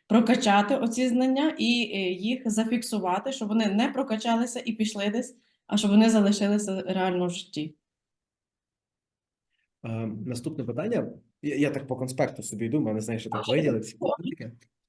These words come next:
Speaker 2: Е, ми, в принципі, вже про це говорили, але, можливо, ще щось задаш на це питання. І який головний інсайт за нашу з тобою велику програму, те, що ми проходили з тобою? Тобто,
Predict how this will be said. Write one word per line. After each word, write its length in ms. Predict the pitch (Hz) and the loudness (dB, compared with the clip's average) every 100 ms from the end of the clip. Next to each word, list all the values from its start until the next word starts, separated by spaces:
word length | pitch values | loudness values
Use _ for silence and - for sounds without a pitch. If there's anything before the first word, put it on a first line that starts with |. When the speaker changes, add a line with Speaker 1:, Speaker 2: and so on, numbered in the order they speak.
| _ - | _ -12
Speaker 2:
Е, 500 | 120 123 123 123 120 123 | -8 -4 -4 -2 -4 -4
ми, 80 | 160 | -4
в 60 | 170 | 0
принципі, 300 | 185 185 156 | 0 2 0
вже 140 | 151 | 0
про 120 | 165 | 0
це 140 | 156 165 | 0 0
говорили, 460 | 151 147 170 240 - | 2 2 2 2 0
але, 160 | 131 | 0
можливо, 320 | 131 135 156 | -2 -2 -4
ще 240 | 147 - 170 | -4 -6 -6
щось 220 | 170 135 | -6 -6
задаш 380 | 120 123 226 233 | -6 -6 -6 -8
на 80 | 143 | -8
це 140 | 135 | -8
питання. 320 | - 120 104 127 | -10 -8 -8 -6
І 40 | |
який 280 | 123 127 214 | -8 -4 -2
головний 440 | 170 156 156 156 | -2 -2 -4 -4
інсайт 540 | 135 135 160 185 190 123 | -4 -4 -4 -2 -4 -6
за 420 | 120 127 135 131 123 - | -6 -2 -2 -2 -6 -6
нашу 300 | 113 123 120 | -6 -6 -8
з 60 | |
тобою 380 | - 120 123 120 | -10 -4 -2 -2
велику 300 | 120 120 120 | -2 -4 -6
програму, 460 | 120 123 147 208 170 | -8 -8 -6 -4 -6
те, 120 | 120 | -8
що 160 | - 117 | -10 -8
ми 100 | 117 | -10
проходили 420 | 113 139 160 135 | -8 -6 -4 -6
з 80 | - | -6
тобою? 380 | 123 - - - _ - _ | -10 -10 -12 -16 _ -20 _
Тобто, 200 | 147 | -10